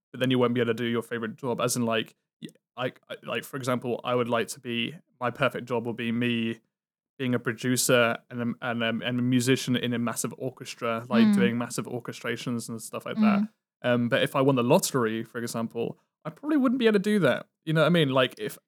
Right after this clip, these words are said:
Speaker 1: if I have the, my perfect job, that means I'm in it, doesn't it? Like,
Speaker 2: I, yeah, I get what you mean. Uh,
Speaker 1: uh,
Speaker 2: if
Speaker 1: but if I, if I, if I won the lottery, I'll just be more in-, inclined to be lazy and sit at home and do nothing.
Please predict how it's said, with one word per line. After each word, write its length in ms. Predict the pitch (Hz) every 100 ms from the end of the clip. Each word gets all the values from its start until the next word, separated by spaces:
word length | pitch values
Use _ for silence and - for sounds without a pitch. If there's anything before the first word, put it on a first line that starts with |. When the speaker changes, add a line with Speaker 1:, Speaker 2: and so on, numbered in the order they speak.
| _
Speaker 1:
if 160 | 156 160
I 100 | 160
have 240 | 156 156
the, 60 | 151
my 100 | 139
perfect 360 | - 139 131
job, 160 | 143 135
that 80 | 127
means 140 | 127
I'm 120 | 131 139
in 140 | 147
it, 280 | 113 - 76
doesn't 220 | 135 120 107
it? 160 | 92 -
Like, 200 | - 113
Speaker 2:
I, 120 | 269
yeah, 240 | 285 285 247
I 80 |
get 140 | 233 196
what 100 | 196
you 80 | 220
mean. 340 | 220 185 - -
Uh, 240 | 233 247
Speaker 1:
uh, 40 | 269
Speaker 2:
if 60 |
Speaker 1:
but 180 | 139 95
if 160 | 151 -
I, 120 | 131
if 200 | 123 -
I, 100 | 135
if 60 | 131 127 -
I 60 | 135
won 120 | 123
the 60 | 117
lottery, 340 | 127 - 113
I'll 120 | 117
just 180 | 117 - _ -
be 140 | 117
more 260 | 120 123 113
in-, 140 | 110 _ -
inclined 460 | - 127 123 117 -
to 320 | 120 113 117 -
be 80 | 123
lazy 400 | 120 120 113 113
and 100 | 110
sit 200 | - -
at 100 | 127
home 240 | - 120 127
and 140 | 113
do 100 | 113
nothing. 400 | 117 113 143